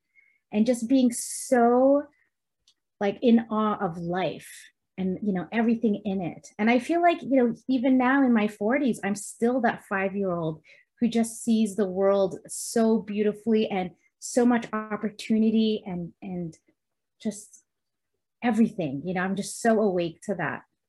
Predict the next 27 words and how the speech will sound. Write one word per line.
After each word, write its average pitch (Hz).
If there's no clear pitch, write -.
So, 226
you 254
know, 220
but, 240
you 262
know, 233
as 240
we 262
go 240
through 240
life, 226
a 226
lot 233
of 233
times 240
people 247
in 214
my 214
life 190
would 208
tell 208
me, 202
you 220
know, 208
"Dim 247
your 247
light. 196